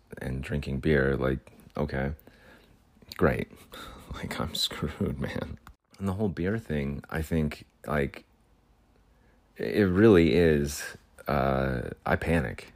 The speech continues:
I will go into a panic. I, lately, my panic attacks are debilitating and, and the worst. Um, the other night, when I thought I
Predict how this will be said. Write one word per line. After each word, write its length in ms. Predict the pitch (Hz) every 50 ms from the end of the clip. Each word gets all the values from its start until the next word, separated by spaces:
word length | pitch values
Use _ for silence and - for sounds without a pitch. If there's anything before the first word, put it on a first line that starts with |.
| _ - _ _
I 200 | - 80 85 87
will 200 | 80 76 76 76
go 220 | 76 76 76 78
into 220 | 76 69 65 - 65
a 40 | 65
panic. 480 | - - 69 69 64 - - - - - -
I, 260 | - 73 69 55 - - -
lately, 500 | 67 71 73 76 64 85 101 107 110 104 98 - _
my 140 | - 69 71
panic 320 | - 80 82 82 82 76
attacks 400 | 85 80 - 87 85 85 - - 73
are 180 | 71 71 71 67 - _ _ _ _ _ _ - _ _ - - - - -
debilitating 640 | - 71 - 90 82 78 69 - 67 65 - 65 64
and, 220 | 62 62 65 64 -
and 400 | 65 65 67 62 - - - - - -
the 80 | - 67
worst. 480 | 67 69 78 85 78 71 - - - - - - - - - - - - - - - - - _
Um, 680 | - - 76 73 76 76 73 69 73 76 76 73 71 71 71 - - _ _ _ _ _ _ _ _ _ _ _ _ _
the 160 | - 104 95 90
other 160 | 85 82 80
night, 360 | 76 69 82 101 117 101 -
when 360 | - 73 76 76 73 71 - -
I 60 | -
thought 160 | 71 - 82
I 40 | 78